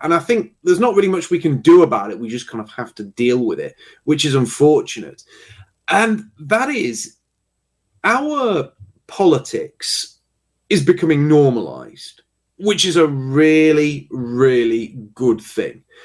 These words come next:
So more and more people are talking about the issues we talk about. More and more people are talking about Jewish power. More and more people are talking about, uh, demographic change, white genocide, and using those terms. And more and more people are talking about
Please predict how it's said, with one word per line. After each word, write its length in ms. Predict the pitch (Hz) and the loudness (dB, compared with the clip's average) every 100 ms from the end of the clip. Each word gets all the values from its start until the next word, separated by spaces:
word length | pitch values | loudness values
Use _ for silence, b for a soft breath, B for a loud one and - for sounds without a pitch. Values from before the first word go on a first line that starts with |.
| b | b
So 240 | - 175 | -2 2
more 360 | 160 165 220 247 | 2 2 2 2
and 100 | 214 | 4
more 180 | 196 185 | 4 2
people 600 | - 156 139 131 127 - | 0 -4 -2 -2 0 -2
are 180 | 123 123 | -4 -6
talking 400 | - 147 139 127 | -4 -6 -4 -4
about 220 | 117 113 | -2 -2
the 100 | 131 | -4
issues 300 | 113 120 107 | -6 -8 -6
we 180 | 117 113 | -6 -6
talk 260 | - 85 | -6 -10
about. 200 | - 78 | -10 -8
More 120 | 101 123 | 0 2
and 60 | |
more 140 | 127 113 | 2 0
people 240 | 120 110 | -4 -6
are 60 | 104 | -10
talking 160 | - | -10
about 180 | 98 92 | -8 -8
Jewish 280 | 101 92 - | -8 -12 -6
power. 400 | 139 147 143 135 B B _ | -2 0 -2 -4 B B _
More 120 | 127 | -2
and 60 | 113 | 0
more 140 | 107 | -2
people 320 | 120 113 110 | -2 -4 -2
are 80 | 107 | -2
talking 360 | 117 113 - 107 | 0 -2 -2 -4
about, 460 | 104 101 101 - | -2 -4 -6 -6
uh, 180 | 101 95 | -4 -4
demographic 640 | - 120 113 113 113 98 - | -2 -4 -2 -6 -6 -12 -4
change, 360 | 151 139 131 | -2 0 -2
white 260 | 110 120 - | 0 -2 -2
genocide, 540 | - 127 139 139 120 | -2 0 -2 -2 -2
and 160 | 107 107 | -2 -4
using 500 | 110 151 175 151 151 | -2 0 2 2 4
those 300 | 151 151 143 | 2 2 -2
terms. 400 | 156 151 143 139 b b | 0 0 0 -6 b b
And 160 | 180 180 | 2 4
more 180 | 208 285 | 4 4
and 100 | 247 | 4
more 180 | 202 | 4
people 480 | 180 180 156 139 120 b b _ | 4 -8 -2 -2 -4 b b _
are 180 | 151 151 | -4 -4
talking 600 | - 175 190 196 151 135 | -2 2 2 0 -6 -6
about 520 | 135 117 117 113 113 | -6 -4 0 0 -4